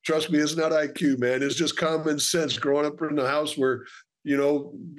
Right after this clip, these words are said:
I, I grew up around guys with one name, Alex Crusher, Bruiser, Mauler, Assassin. Come on, I Q's not stressed in a home of a professional wrestler, but I learned how to smell a fake and a fraud, and that's,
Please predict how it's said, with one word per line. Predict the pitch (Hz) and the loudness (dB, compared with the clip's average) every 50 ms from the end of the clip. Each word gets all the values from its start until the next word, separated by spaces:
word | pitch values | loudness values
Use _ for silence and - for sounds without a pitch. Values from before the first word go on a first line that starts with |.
| 151 - | -10 -6
I, | 139 135 143 156 - 139 | -4 -2 -2 -2 -2 -2
I | 151 | -2
grew | 151 143 185 233 | -2 0 0 0
up | 247 247 | 0 0
around | 233 175 170 | 0 0 0
guys | 175 180 170 180 185 | 2 0 0 0 0
with | 208 165 | -2 -2
one | 180 170 180 180 | 0 0 0 2
name, | 180 185 202 202 175 | 2 0 0 0 0
Alex | 143 113 113 131 147 156 151 - | 0 0 2 2 2 0 -2 -4
Crusher, | - - 165 175 175 170 196 | -2 0 0 0 2 0 0
Bruiser, | 180 - 165 170 180 165 151 170 165 | 0 2 2 2 2 2 2 0 0
Mauler, | 156 156 160 170 170 185 | 2 2 4 4 2 2
Assassin. | - - - 160 170 180 170 170 - 131 104 | 0 0 0 0 0 0 0 -2 -2 -4 -6
Come | 104 - 156 180 | -4 -4 -2 0
on, | 185 190 165 127 110 | 0 0 0 -2 -2
I | 110 131 | -2 -4
Q's | 143 - - - 180 170 175 | -6 -4 -4 -2 -2 0 0
not | 180 165 160 | 0 -2 -2
stressed | - - - - 190 170 165 - - - - - - - _ | -4 -4 -2 0 0 0 0 0 -4 -8 -12 -18 -20 -10 _
in | - 160 | -2 0
a | 160 | 2
home | 156 165 175 170 | 2 2 2 2
of | 170 156 | 2 2
a | 160 156 | 0 -2
professional | - 156 147 156 170 165 165 - - 165 160 | -2 -4 -2 0 0 0 0 0 0 0 0
wrestler, | 156 151 160 170 170 - - 131 123 104 101 - - - - _ - | 2 2 2 2 0 -2 -2 -2 -2 -2 -4 -8 -14 -20 -12 _ -4
but | - 139 | -2 -2
I | 135 | 0
learned | 135 135 143 165 185 185 | 0 0 0 0 0 0
how | 165 160 143 | 0 0 0
to | 139 | -2
smell | 131 - 160 156 151 151 | -2 -2 -2 0 0 2
a | 139 123 | 2 0
fake | 127 - 151 156 156 - | 0 -2 -2 -2 -2 -2
and | 147 135 | -2 -2
a | 123 | -2
fraud, | 113 - 160 160 160 151 131 113 | -2 -2 0 2 2 2 2 0
and | 117 117 127 | 0 -2 -2
that's, | 127 135 156 - - - | -2 -2 -4 -4 -6 -8